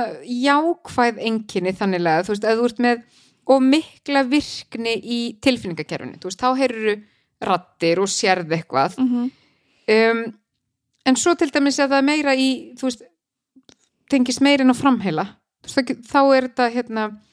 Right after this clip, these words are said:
Speaker 1: of lítil virkni þar og þá bara, þú veist, finnur ekki,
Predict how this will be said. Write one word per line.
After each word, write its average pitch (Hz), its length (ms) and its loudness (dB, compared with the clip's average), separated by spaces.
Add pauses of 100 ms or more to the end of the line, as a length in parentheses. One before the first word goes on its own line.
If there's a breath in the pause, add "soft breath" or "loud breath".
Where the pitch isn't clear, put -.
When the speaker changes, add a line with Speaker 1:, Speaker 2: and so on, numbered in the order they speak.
(180)
Speaker 1:
of 277 260 4
lítil 247 380 -2
virkni 226 400 -2
þar 170 300 -4
og 214 80 -8
þá 262 80 -4 (380)
bara, 202 180 -4 (140)
þú 202 100 -6
veist, 180 180 -8
finnur 190 300 -2
ekki, 175 240 0